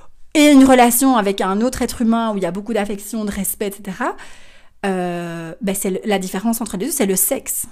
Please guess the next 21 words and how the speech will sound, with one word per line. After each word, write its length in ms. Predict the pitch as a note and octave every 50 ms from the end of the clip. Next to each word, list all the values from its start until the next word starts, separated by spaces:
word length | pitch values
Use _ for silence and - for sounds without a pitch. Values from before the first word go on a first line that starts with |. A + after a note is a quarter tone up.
| - - -
C'est, 500 | - - - - G3 F#3 F3+ F3+ F3 F3 -
c'est 140 | - - G#3+
l'attraction 420 | G3 F3+ F#3 - G3+ G3 - G3+ F#3
sexuelle, 640 | - F3+ - - - A3 A#3 C4+ D#4 E4 E4 C4 - -
c'est 180 | - - A3+ G3+
la 100 | F#3 F3+
passion, 680 | - F#3 G3 - - - C4+ C#4 D4 D#4 E4 E4 D#4+ -
c'est 340 | - - - - - G#3+ F#3+
ce 140 | - - F#3+
truc 360 | F#3+ - - - E4 C4+ A3+
de 120 | G3 G3
dire, 380 | F#3+ F#3 A3+ C4+ C#4+ C4+ C4 C4+ - _
oh, 280 | D4 D4 D4 C#4 B3 G#3 F#3
enfin, 260 | F#3 - - G3 F3+
c'est 140 | - G#3+ G3+
cette 220 | - G3+ G3+ -
énergie 440 | E4 C#4+ B3 A#3+ A3+ A#3 A3+ D4 D4+
sexuelle, 580 | C#4+ A3 G#3 - - A#3 B3 C#4+ C#4+ A3+ G3+
quoi. 160 | G3+ G3+ F3 F#3+
C'est 160 | - - F#3
ce, 300 | - - G#3+ F#3+ F3+